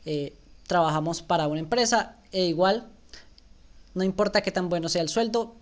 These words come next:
seguimos siendo empleados. En uno de los directos que hice con un ingeniero de software, con Juan Catech, hablábamos de que,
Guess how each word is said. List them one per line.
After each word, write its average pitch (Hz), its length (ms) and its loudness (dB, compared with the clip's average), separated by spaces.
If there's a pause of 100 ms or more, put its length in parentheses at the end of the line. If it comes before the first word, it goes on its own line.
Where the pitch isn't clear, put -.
(100)
seguimos 143 420 -4
siendo 151 380 -4
empleados. 143 680 -10
En 202 140 4
uno 202 140 6
de 240 80 6
los 240 160 6
directos 170 400 0
que 185 120 -2
hice 156 140 -2
con 180 100 -4
un 160 260 -6
ingeniero 175 360 -2
de 170 60 -2
software, 175 320 -4
con 165 160 -8
Juan 147 160 -4
Catech, 170 500 -6 (300)
hablábamos 175 500 2
de 196 140 -2
que, 175 340 -4